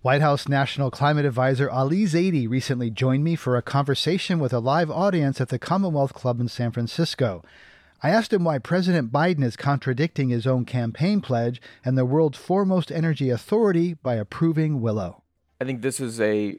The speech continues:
Speaker 2: example of some of the challenges we're gonna face as we go through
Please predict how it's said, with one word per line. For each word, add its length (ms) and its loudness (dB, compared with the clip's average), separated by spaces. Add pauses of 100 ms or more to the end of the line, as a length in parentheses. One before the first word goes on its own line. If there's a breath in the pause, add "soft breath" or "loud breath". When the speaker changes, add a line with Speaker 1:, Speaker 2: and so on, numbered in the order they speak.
Speaker 2:
example 560 -2
of 320 -4
some 220 -6
of 60 -6
the 60 -8
challenges 540 -6
we're 120 -6
gonna 120 -6
face 640 -4 (120)
as 140 -6
we 140 -8
go 240 0
through 500 -6